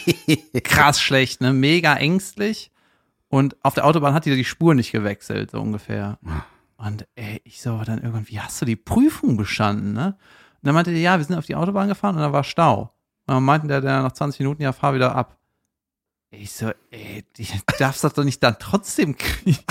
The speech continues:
Speaker 2: <laughs>
Speaker 1: Krass. Der vor mir, wir waren zu zweit im Auto, als ich Prüfung gemacht hab. Da war ein Mädel vor mir, äh, dran und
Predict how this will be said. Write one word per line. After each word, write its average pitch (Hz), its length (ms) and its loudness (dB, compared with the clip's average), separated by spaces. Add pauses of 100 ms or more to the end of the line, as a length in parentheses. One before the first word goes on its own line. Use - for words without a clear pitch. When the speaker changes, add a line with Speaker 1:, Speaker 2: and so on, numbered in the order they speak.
(600)
Speaker 2:
<laughs> - 680 -2
Speaker 1:
Krass. - 480 -2 (220)
Der 120 120 8
vor 139 220 4
mir, 131 220 6
wir 117 100 4
waren 120 160 4
zu 117 100 -8
zweit 113 300 0
im 104 120 -2
Auto, 101 260 0
als 107 140 -2
ich 131 120 -6
Prüfung 104 260 0
gemacht 90 240 -2
hab. 120 220 -4 (520)
Da 98 120 -4
war 104 240 2
ein 113 140 0
Mädel 135 220 4
vor 143 200 0
mir, 156 280 0 (140)
äh, 117 280 0
dran 127 360 0
und 107 300 -6